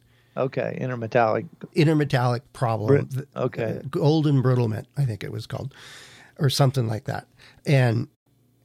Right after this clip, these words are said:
Speaker 2: we were concerned about that, and using the process and the testing was to replicate the solder joint and all other stuff and the conditions that, you know, it was, it was a pretty subtle or simple test, actually,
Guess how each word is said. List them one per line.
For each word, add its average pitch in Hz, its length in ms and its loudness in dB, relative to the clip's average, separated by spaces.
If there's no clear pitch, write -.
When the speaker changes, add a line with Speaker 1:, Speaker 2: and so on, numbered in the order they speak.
Speaker 2:
we 151 180 2
were 143 80 2
concerned 208 420 2
about 120 280 -2
that, 120 260 -6
and 139 180 2
using 156 380 -2
the 151 80 -4
process 135 500 -2
and 127 100 -2
the 123 60 -2
testing 127 460 -2
was 120 180 -4
to 120 80 -6
replicate 123 580 -6
the 123 120 -6
solder 117 440 -6
joint 113 380 -6
and 120 100 -8
all 120 160 -4
other 120 200 -4
stuff - 280 -6
and 117 140 -4
the 120 60 -6
conditions 131 600 -2
that, 120 320 -6
you 139 120 0
know, 127 60 0
it 180 180 2
was, 202 140 -4
it 160 100 -4
was 165 180 -2
a 127 60 -2
pretty 127 320 -4
subtle 113 440 -4
or 127 140 0
simple 135 460 0
test, 117 400 -4
actually, - 400 -8